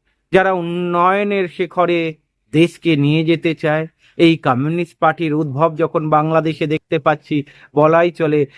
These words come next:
আগামী দিনে ধীরে ধীরে এই কমিউনিস্ট পার্টির উত্থানও কিন্তু বাংলাদেশে দেখা যেতে পারে। দেখুন, বাংলাদেশ মুসলিম প্রধান দেশ, কিন্তু যারা কমিউনিস্ট পার্টি করছে বাংলাদেশে,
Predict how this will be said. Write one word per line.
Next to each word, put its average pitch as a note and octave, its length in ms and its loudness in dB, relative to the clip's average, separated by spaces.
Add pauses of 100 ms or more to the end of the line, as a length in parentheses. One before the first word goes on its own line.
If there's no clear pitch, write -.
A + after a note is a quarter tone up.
আগামী E3+ 480 0
দিনে E3+ 280 -2
ধীরে D#3+ 320 -4
ধীরে D3+ 380 -4 (180)
এই E3 160 4
কমিউনিস্ট D#3+ 600 0
পার্টির D#3 320 0
উত্থানও D3+ 480 -2
কিন্তু D3 380 -4 (240)
বাংলাদেশে D3 720 -2
দেখা C#3 300 -4
যেতে C3+ 280 -4
পারে। B2 440 -4 (300)
দেখুন, F#3 380 2
বাংলাদেশ F#3 720 0
মুসলিম F#3 500 -6
প্রধান E3+ 440 -2
দেশ, D#3+ 260 -2 (380)
কিন্তু G#3 200 0
যারা G3+ 200 4
কমিউনিস্ট A3 640 0
পার্টি G#3+ 300 0
করছে G#3 400 0
বাংলাদেশে, F3 800 -4